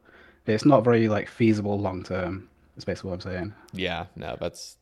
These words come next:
Speaker 1: But,
Speaker 2: that's
Speaker 1: but yeah,
Speaker 2: true.
Speaker 1: for, like, really sick pieces of content like Sepulchre and, like, other high level skilling, like, yeah, it would be cool to do that. Um, I personally like mining, uh, 'cause, uh, not mining. Uh, wait, yes, mining.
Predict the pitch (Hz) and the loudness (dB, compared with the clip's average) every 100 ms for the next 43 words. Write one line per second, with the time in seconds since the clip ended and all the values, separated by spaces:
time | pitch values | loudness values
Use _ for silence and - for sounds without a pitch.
0 | - 95 - - - - 92 92 139 135 | -6 -4 -4 -14 -20 -4 -2 2 6 8
1 | 127 117 123 123 117 - 165 - 123 120 | 8 6 4 6 4 2 -2 0 0 0
2 | 123 127 131 104 - 113 107 113 120 120 | 0 0 0 -2 -2 -4 -2 -4 -2 -2
3 | 101 98 98 98 101 104 107 - _ 107 | -2 -2 -4 -4 -2 -2 -4 -10 _ -2
4 | 110 107 107 - 110 117 92 92 - 98 | 0 -2 -2 -2 0 -2 -4 -6 -6 -6
5 | 85 90 87 107 - 110 - 95 85 98 | -6 -6 -6 -6 -2 -4 -4 -6 -4 -6
6 | - _ _ - - _ _ 101 95 92 | -10 _ _ -20 -20 _ _ -10 -6 -4
7 | 98 95 - _ _ _ 117 160 165 165 | -6 -8 -14 _ _ _ 2 8 8 8
8 | 139 127 117 110 120 139 170 - _ 101 | 8 6 6 2 4 2 0 -4 _ -6
9 | 101 98 101 95 _ - - - _ - | -4 -4 -6 -8 _ -20 -20 -20 _ -4
10 | 113 107 110 107 113 120 101 101 117 139 | 0 2 0 -2 -2 0 0 0 -2 -4
11 | - _ _ _ _ 110 110 - 135 104 | -12 _ _ _ _ -2 -2 4 4 6
12 | 135 - 101 95 85 | 4 4 -4 -4 -6